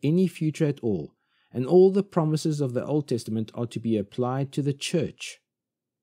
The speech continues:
When these replacement theologians say that, they fail to heed against what Paul warns them against in Romans eleven verses eighteen. Paul says,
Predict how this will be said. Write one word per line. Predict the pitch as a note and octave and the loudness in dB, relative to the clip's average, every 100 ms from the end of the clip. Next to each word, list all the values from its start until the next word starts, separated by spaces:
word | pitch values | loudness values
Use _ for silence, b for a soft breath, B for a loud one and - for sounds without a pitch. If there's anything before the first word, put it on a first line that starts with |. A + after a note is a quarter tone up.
| - | -6
When | A2+ B2 | -2 2
these | C#3 F#3+ F#3+ | 2 2 2
replacement | F#3+ - D#3+ D3+ - C#3+ | 0 0 0 0 -2 -4
theologians | C3+ C3+ A#2 A2 G#2 G2+ F#2 | -2 0 0 0 -2 -4 -6
say | - C3+ C3+ | -6 -4 -4
that, | F2 C#2+ _ _ _ _ - | -4 -10 _ _ _ _ -10
they | A#2 | -8
fail | - D3 D#3+ F3+ F3 | -4 -2 0 -2 -2
to | - | -4
heed | D#3+ - B2 G2 | -4 -2 -2 -2
against | F#2 A2 G#2+ - | -2 -2 -4 -4
what | A2 - - | -6 -6 -6
Paul | D#3 F#3+ | 0 0
warns | E3+ C3+ B2 A#2+ G2+ | 0 2 2 0 -2
them | G#2 | -4
against | G2+ F2 E2 E2 - | -4 -4 -6 -8 -6
in | B2+ C3+ | -2 0
Romans | G2 F#2+ G2+ A2+ A#2+ | 0 -2 -2 -2 -2
eleven | C3 G2+ F2+ G2 | -2 0 -2 -4
verses | F#2+ F#2+ G2 G2 | -2 -4 -4 -6
eighteen. | G2 G2+ - C3+ F#2+ D2+ _ _ _ _ _ _ _ | -4 -4 -4 -2 -4 -6 _ _ _ _ _ _ _
Paul | - D#3+ E3+ | 0 2 0
says, | - B2+ A#2+ | 0 2 2